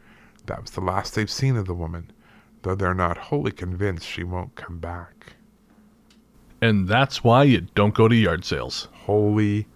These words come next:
Speaker 1: cats.
Speaker 2: Yes.
Speaker 1: So, did the woman get, like, so angry with Maggie yelling at her that she was like, "Fine, we're done.
Speaker 2: I, I have to
Speaker 1: I don't care anymore."
Speaker 2: If, if the story is legit, which I,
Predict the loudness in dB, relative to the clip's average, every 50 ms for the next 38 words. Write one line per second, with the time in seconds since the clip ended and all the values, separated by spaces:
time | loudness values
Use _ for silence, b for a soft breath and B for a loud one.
0 | -20 -20 -20 -20 -10 -6 -4 -4 -4 -6 -8 -14 _ -20 -18 -16 -12 -8 -4 -2
1 | 0 0 0 0 0 -2 -6 -8 -8 -8 -10 B B B B B B B B B
2 | B B -14 -10 -2 2 4 6 8 8 8 8 6 4 0 -6 _ _ _ _
3 | _ _ _ _ _ _ _ _ _ _ _ 0 2 2 4 4 4 4 4 4
4 | 4 2 2 0 2 2 2 0 0 -2 0 2 4 4 4 4 2 2 2 4
5 | 4 4 4 4 4 4 4 4 2 2 0 -4 -10 -2 0 2 2 2 4 2
6 | 4 4 4 4 4 4 4 2 4 4 4 4 4 2 0 0 0 0 2 2
7 | 2 2 2 0 0 -6 -16 -4 2 4 4 4 4 2 0 -6 -12 -18 -20 _
8 | _ _ _ _ _ _ _ _ _ _ 0 0 2 2 2 2 2 2 0 -2
9 | -6 -14 -20 -20 _ _ _ _ _ _ -6 -2 0 0 2 2 4 4 6 4
10 | 4 4 4 4 4 6 4 4 2 0 -4 0 2 2 4 4 4 4 4 2
11 | 0 -2 -4 -6 -4 2 4 4 4 2 0 0 2 4 4 6 6 4 4 6
12 | 6 6 6 6 6 4 4 4 2 0 2 4 4 6 6 6 6 4 4